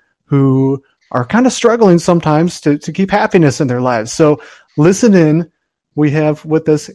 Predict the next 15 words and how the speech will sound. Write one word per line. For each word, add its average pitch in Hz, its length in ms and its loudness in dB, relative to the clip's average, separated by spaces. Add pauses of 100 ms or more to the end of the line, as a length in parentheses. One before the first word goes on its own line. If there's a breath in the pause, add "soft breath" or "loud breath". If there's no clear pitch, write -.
Cayman 180 520 0
O'Connor. 151 520 0
Cayman, 165 380 2
thank 190 280 -2
you 180 60 -2
so 160 200 -2
much 151 220 0
for 139 160 -4
joining 139 340 0
us 143 200 -2
and 127 160 -2
welcome 135 300 -2
to 139 100 -4
the 120 100 -6
show. 110 380 -8